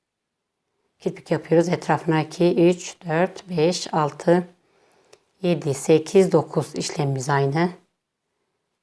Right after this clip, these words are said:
Kapattık. Tekrardan bir tane sık iğnesi. Ben şuraya şöyle göstereyim arkadaşlar. Mekik oyasında şu kenarında şöyle eklemiştiler yaprağı. İsterseniz de ekleyebilirsiniz ama böyle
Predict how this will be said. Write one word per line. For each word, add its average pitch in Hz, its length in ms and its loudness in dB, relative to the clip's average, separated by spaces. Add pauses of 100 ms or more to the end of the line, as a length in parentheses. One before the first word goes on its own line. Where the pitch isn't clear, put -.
(140)
Kapattık. - 920 -8 (1160)
Tekrardan 151 540 -2
bir 139 80 -8
tane 151 220 -2
sık - 280 -10
iğnesi. 165 580 0 (560)
Ben 202 40 -6
şuraya 185 240 2
şöyle 175 220 6
göstereyim 165 340 4
arkadaşlar. 170 540 2 (420)
Mekik 214 300 0
oyasında 185 540 8
şu 247 160 -2
kenarında 170 460 6
şöyle 175 280 4
eklemiştiler 170 600 2
yaprağı. 202 520 2 (340)
İsterseniz 175 520 0
de 208 100 6
ekleyebilirsiniz 165 600 4
ama 160 200 4
böyle 185 260 6